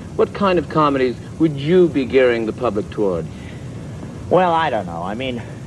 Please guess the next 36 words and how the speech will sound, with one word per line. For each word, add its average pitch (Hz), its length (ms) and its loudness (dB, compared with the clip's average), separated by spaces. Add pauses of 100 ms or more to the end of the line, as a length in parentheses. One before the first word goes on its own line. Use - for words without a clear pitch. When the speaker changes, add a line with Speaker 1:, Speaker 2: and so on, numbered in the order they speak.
(220)
Speaker 2:
when 147 80 -2
you 147 80 2
take 190 200 2
a 165 40 0
look 160 200 2
at 123 40 4
a 101 100 4
horror 156 280 6
movie 139 260 0
like 104 220 0
Psycho 123 460 0
Two 143 360 4
and 98 80 2
it 90 120 -4
gets 104 180 0
big 156 300 0
laughs 123 400 -2
in 95 100 -4
the 87 60 -6
theater, 107 280 -2
I 123 140 2
was 104 180 -4
there. 104 220 2
I 90 100 0
was 98 120 -2
in 87 80 -4
the 78 80 -8
Valley 90 340 0
watching 78 380 -4
that, 80 180 -2
and - 100 -10
I 85 120 -2
saw 85 240 0
Tony 92 320 -2
Perkins 90 440 -2
just 87 240 -2